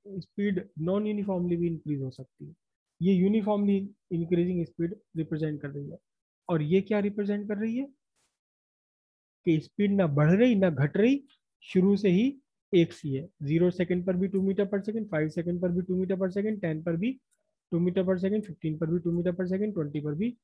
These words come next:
two meter per second। तो constant speed represent कर रही है। ठीक है,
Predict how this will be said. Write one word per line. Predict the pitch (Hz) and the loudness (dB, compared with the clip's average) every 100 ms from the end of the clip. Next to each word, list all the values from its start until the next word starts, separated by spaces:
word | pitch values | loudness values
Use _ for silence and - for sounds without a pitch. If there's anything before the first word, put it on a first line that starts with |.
| _ _ _ 175 | _ _ _ -2
two | |
meter | 160 147 143 | -2 -2 -6
per | - 143 | -8 -14
second। | 147 147 - | -10 -10 -6
तो | 170 | -4
constant | 170 175 170 220 202 180 | 2 2 2 0 0 -2
speed | - 165 | -2 -2
represent | 156 151 143 147 143 | -2 -6 -6 -6 -8
कर | 143 | -10
रही | 143 147 | -12 -14
है। | 156 _ _ _ _ _ - | -20 _ _ _ _ _ -2
ठीक | 233 | 0
है, | 196 | 0